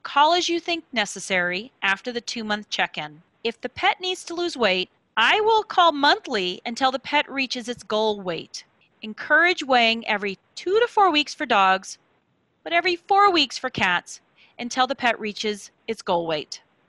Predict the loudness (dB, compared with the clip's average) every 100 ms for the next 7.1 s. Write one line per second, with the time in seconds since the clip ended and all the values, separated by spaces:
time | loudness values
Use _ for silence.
0 | _ -10 -8 -8 -10 0 2 2 0 -4
1 | 0 0 0 -4 0 0 0 -4 -4 -6
2 | -4 2 2 2 0 0 0 0 0 -4
3 | -2 0 0 -4 -14 -18 _ -20 -6 0
4 | 2 2 0 0 -4 -2 -2 -2 -6 -4
5 | 0 0 -2 -10 -12 -10 -10 -8 -6 -4
6 | 0 0 0 -2 -4 -4 -4 -4 -4 -4